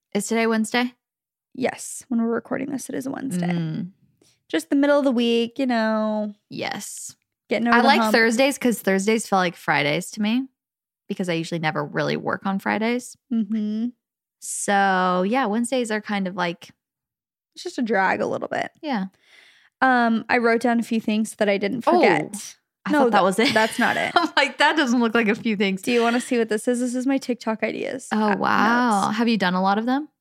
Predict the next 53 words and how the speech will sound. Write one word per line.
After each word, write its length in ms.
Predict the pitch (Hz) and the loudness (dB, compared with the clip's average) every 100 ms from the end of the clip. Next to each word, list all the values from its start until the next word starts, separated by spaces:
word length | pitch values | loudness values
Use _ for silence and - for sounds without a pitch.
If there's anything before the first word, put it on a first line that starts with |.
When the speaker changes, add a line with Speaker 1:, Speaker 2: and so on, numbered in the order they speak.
| _ _ - | _ _ -8
Speaker 2:
No. 300 | 214 - - _ _ _ _ | -8 -8 -14 _ _ _ _
I 60 | 277 | -2
haven't 160 | 247 220 | 0 0
done 160 | 226 | 0
any 180 | 233 - | -2 -4
of 80 | - | -4
the 80 | 220 | -6
ones 160 | 247 | -4
that 80 | - | -4
are 80 | - | -4
on 80 | - | -6
there. 220 | - - _ _ | -12 -14 _ _
I, 180 | 247 226 | 2 4
I 100 | 247 | 2
delete 280 | 233 208 220 | 2 0 -2
them 100 | - | -4
when 100 | - | -6
I 60 | |
do 100 | - | -6
them. 220 | 110 98 - _ _ _ _ _ _ _ _ _ _ _ | -8 -8 -12 _ _ _ _ _ _ _ _ _ _ _
I 120 | - | -6
know. 80 | 156 | -4
Speaker 1:
Wow, 480 | 151 156 175 214 208 | 0 2 4 6 6
that's 120 | 185 | 4
Speaker 2:
It's 80 | 240 | 2
Speaker 1:
a 40 | 214 | 4
lot 160 | 196 | 2
of 80 | 185 | 4
Speaker 2:
a, 40 | |
Speaker 1:
ideas. 280 | 180 185 208 | 2 4 2
Speaker 2:
it's 80 | 285 | 4
a 60 | 381 | 4
bit 220 | 277 196 | 6 6
much. 440 | 175 196 - - _ | 2 -2 -10 -18 _
Leif, 320 | 240 254 - - - _ | 2 2 0 -12 -14 _
Leif 240 | 262 294 - | 2 2 2
showed 240 | 262 247 | 0 2
me 120 | 269 | 2
his. 220 | 254 269 | 2 0
He's 140 | 269 254 | 0 0
like, 240 | 247 233 _ _ _ _ _ _ | 0 -2 _ _ _ _ _ _
"I 80 | 302 | 2
wrote 160 | 349 | 2
down 200 | 349 359 | 0 -2
some 180 | 339 294 | 0 -2
TikTok 360 | 277 330 339 285 | -2 -2 -2 0
ideas," 300 | 247 220 196 | 0 0 0
and 100 | 214 | 0
he 60 | |
had, 100 | 220 | -2
like, 160 | - - | -4 -10
four. 420 | - - - | -10 -6 -6
I 0 | 262 | -6